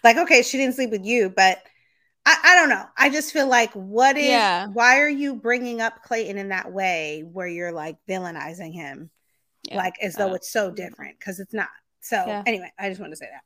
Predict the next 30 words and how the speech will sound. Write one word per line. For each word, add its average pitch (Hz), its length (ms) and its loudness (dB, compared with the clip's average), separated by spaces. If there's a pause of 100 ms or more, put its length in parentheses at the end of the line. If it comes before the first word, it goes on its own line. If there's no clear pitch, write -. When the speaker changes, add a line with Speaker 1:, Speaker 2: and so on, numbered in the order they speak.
Speaker 1:
but 185 160 -10 (180)
Speaker 2:
No, 220 560 -6
absolutely. 202 420 -6
Speaker 1:
Um, 214 420 0
Speaker 2:
What 226 140 0
do 247 60 0
you 262 140 0
think 247 440 -2
that, 196 400 2 (1300)
'cause 262 140 4
let's 262 160 2
just 302 180 -6
finish 269 260 -4
out 220 200 2
this 208 160 -8
kinda 196 300 -6
Speaker 1:
<clears throat> - 0 -
Speaker 2:
Zach 180 280 -2
Rachel 180 300 -6
thing, 170 400 -6
and 180 100 -8
then 185 80 -6
we'll 190 100 -4
go 185 160 -4
to, 175 220 -8
um, 165 260 -10
Gabby 160 340 -8
and 160 80 -10
Eric. 156 480 -10 (500)
Um, 98 500 -6